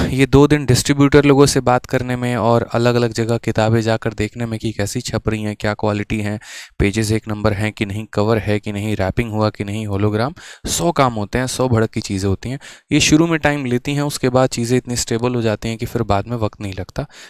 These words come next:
फिर बाद में मुझे बस शांत बैठना होता है और किताबें आप तक पहुंच रही होती हैं। अब मैं बहुत हेडेक फ्री हो चुका हूँ, मुझे उसकी कोई टेंशन नहीं है, बहुत आराम से एक अच्छी किताब बन चुकी है। अब बाकी हमारी टीम मैनेज कर लेगी, कोई दिक्कत नहीं है।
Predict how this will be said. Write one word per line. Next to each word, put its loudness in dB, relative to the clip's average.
फिर 2
बाद 2
में -4
मुझे 0
बस 2
शांत -4
बैठना 0
होता -2
है 4
और 0
किताबें 0
आप -2
तक -2
पहुंच -2
रही -2
होती -6
हैं। -14
अब 4
मैं 2
बहुत 4
हेडेक 0
फ्री 2
हो 8
चुका 2
हूँ, 0
मुझे -4
उसकी -4
कोई 0
टेंशन -2
नहीं -6
है, -6
बहुत 0
आराम -2
से -4
एक -8
अच्छी -4
किताब -2
बन -4
चुकी -2
है। -2
अब 0
बाकी 4
हमारी 2
टीम -4
मैनेज -4
कर -4
लेगी, -2
कोई 0
दिक्कत -6
नहीं -10
है। -10